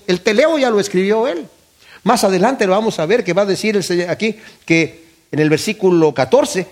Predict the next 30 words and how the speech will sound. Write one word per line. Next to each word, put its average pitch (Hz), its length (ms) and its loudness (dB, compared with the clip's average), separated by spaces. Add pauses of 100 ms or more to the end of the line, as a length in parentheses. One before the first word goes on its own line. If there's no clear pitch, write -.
(140)
"Anulando 226 580 4
el 240 200 4
acta 302 320 0
de 254 100 4
los 208 180 2
decretos 220 480 0
que 196 120 0
había 240 200 2
contra 180 280 0
vosotros, 226 580 0
que 180 100 -2
nos 170 160 -2
era 214 200 0
contraria, 190 420 -2
y 180 60 -2
quitándola 214 640 -2 (160)
de 156 140 4
en 160 100 2
medio 220 260 2
y 185 60 2
clavándola 175 640 0
en 139 160 -2
la 117 180 -4
cruz". - 600 -4 (240)
O - 20 -20
sea, 151 180 -6 (200)
tomó 190 260 2
el 240 140 2
acta, 196 540 -4 (200)
ese 214 380 0